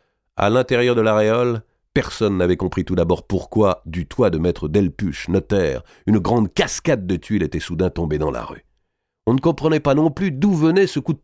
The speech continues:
tonnerre, parti dans un ciel sans nuages et que les oreilles perçurent un instant après.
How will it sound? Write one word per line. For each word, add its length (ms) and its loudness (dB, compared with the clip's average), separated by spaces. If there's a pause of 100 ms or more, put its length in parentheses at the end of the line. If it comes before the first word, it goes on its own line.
tonnerre, 460 2 (300)
parti 300 -4
dans 220 2
un 80 2
ciel 260 -2
sans 220 0
nuages 440 0 (280)
et 80 0
que 80 2
les 180 4
oreilles 220 0
perçurent 380 -2
un 80 4
instant 300 0
après. 400 -6